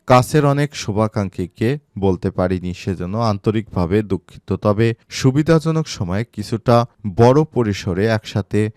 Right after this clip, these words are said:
মিলিত হওয়ার ইচ্ছা আছে ইনশাল্লাহ। আমা-, আমার জন্য সবাই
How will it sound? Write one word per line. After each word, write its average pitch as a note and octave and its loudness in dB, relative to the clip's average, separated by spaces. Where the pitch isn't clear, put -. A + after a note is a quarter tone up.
মিলিত C3+ 0
হওয়ার C#3+ 0
ইচ্ছা F#2 -6
আছে F#2 -4
ইনশাল্লাহ। F2+ -2
আমা-, G2 0
আমার B2+ 2
জন্য G2 -2
সবাই F#2+ 0